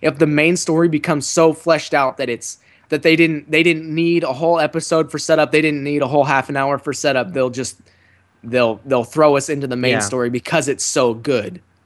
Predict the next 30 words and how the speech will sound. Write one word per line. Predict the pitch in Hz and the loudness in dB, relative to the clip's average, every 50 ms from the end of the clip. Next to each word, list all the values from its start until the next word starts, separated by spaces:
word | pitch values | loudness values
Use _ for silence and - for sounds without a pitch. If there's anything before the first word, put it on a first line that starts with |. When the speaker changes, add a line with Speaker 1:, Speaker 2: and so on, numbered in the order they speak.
| _ _ _ _ _ _ _ _ _ | _ _ _ _ _ _ _ _ _
Speaker 1:
So, | - - 104 98 104 98 | -14 -10 -8 -6 -6 -6
and | 95 98 - - _ _ | -8 -10 -12 -16 _ _
Speaker 2:
It | - 147 - | -4 -4 -4
seems | - - 208 226 247 254 208 | -2 0 2 2 2 0 0
like | 208 208 202 185 | 2 0 0 2
they're | - 165 151 | 2 0 2
gonna | 120 117 139 139 139 123 | 2 2 2 2 2 2
go | 113 127 123 | 2 0 0
back | 113 - 123 117 113 110 - | 0 0 0 0 0 0 -2
and | 113 110 | -8 -14
forth | 104 - - 107 110 110 - | -12 -12 -10 -10 -10 -10 -10
between | - 117 117 - 120 117 110 | -10 -10 -10 -8 -8 -6 -6
the | 110 107 | -4 -4
narrative | 107 104 104 104 110 110 113 110 104 107 | -2 -2 -2 -2 -2 -2 -2 -4 -4 -6
between | 107 101 - - 117 107 | -10 -10 -8 -6 -4 -2
on | 101 101 104 98 | 0 -2 -2 -2
Earth | - - 110 110 113 120 123 - - | -2 -2 0 0 0 -2 -2 -6 -8
and | 117 107 101 | -8 -6 -6
what's | 98 98 95 - | -6 -8 -8 -8
on | 104 107 104 | -6 -6 -6
the | 101 | -6
Ark, | - - 98 101 113 139 - - - _ _ _ | -4 -2 0 0 0 -2 -4 -8 -20 _ _ _
as | - 113 110 | -12 -10 -8
they | 123 | -6
call | 123 131 | -2 0
Speaker 1:
Yeah. | 123 123 139 | 0 2 2
Speaker 2:
it, | 139 | 0
the | 123 110 | -2 -6
space | - - - 110 107 | -10 -8 -8 -8 -6
station. | - - 135 139 - - 175 | -4 -4 -4 -4 -2 -2 -4